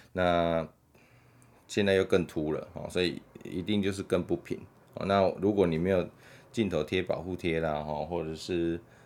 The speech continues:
呃，用手机盖的话，手机壳的话，嗯，应该很快那个镜头就刮伤了，哦，所以应该是不得不买一个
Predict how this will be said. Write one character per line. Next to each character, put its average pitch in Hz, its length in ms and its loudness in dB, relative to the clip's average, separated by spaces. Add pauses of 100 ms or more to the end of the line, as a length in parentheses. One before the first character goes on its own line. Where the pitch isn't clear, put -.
(140)
呃， 73 680 -4
用 85 420 0 (260)
手 76 160 -4
机 92 160 -6
盖 87 260 4
的 78 120 0
话， 80 320 2
手 87 140 0
机 107 140 0
壳 78 240 -4
的 78 120 0
话， 87 240 0 (600)
嗯， - 160 -12 (300)
应 92 120 -2
该 92 140 4
很 76 180 -2
快 82 280 0
那 85 100 -2
个 80 100 -2
镜 80 200 -4
头 69 100 -10
就 80 140 -6
刮 67 240 -6
伤 - 200 -6 (120)
了， - 160 -12
哦， 80 80 -8
所 80 120 0
以 80 440 0 (540)
应 90 120 -4
该 95 100 4
是 101 100 0
不 95 140 -4
得 80 180 0
不 92 140 2
买 76 200 0
一 82 140 -4
个 69 600 -4